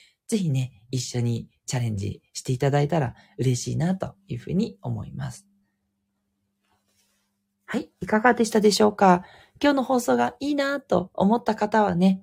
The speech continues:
ぜひいいねですとか、チャンネル登録していただけると大変嬉しいです。トラウマコンプレックス解消カウンセラーのかまやんでした。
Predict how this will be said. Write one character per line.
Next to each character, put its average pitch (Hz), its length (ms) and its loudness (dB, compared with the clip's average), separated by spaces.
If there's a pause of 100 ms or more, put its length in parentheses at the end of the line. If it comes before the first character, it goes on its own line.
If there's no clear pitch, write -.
(120)
ぜ 262 140 -4
ひ 233 360 -2
い 165 160 2
い 151 40 4
ね 127 280 0
で 123 100 -4
す - 120 -10
と 180 100 -10
か、 247 280 0 (180)
チ 156 120 -2
ャ 147 40 2
ン 143 60 0
ネ 139 80 -2
ル 143 160 -2
登 240 140 0
録 - 360 -2
し - 100 -14
て - 80 -4
い 123 60 -2
た 117 140 -6
だ 67 120 -6
け - 140 -10
る - 120 -8
と - 260 2 (100)
大 151 160 -4
変 220 300 -4
嬉 - 320 -6
し - 60 -18
い - 40 -18
で 214 160 0
す。 - 220 -12 (1800)
ト 185 100 4
ラ 170 140 6
ウ 160 60 4
マ 190 320 4
コ 165 140 2
ン 156 40 2
プ 160 120 2
レ 156 80 6
ッ 156 100 -2
ク - 80 -12
ス - 240 -8 (120)
解 147 180 0
消 139 200 0
カ 120 160 -4
ウ 120 60 0
ン 120 60 0
セ - 140 -6
ラ 120 200 -8
ー - 20 2
の 254 220 2 (160)
か - 140 0
ま 135 100 4
や 127 140 2
ん - 60 -2
で - 100 -6
し - 100 -10
た。 - 100 -14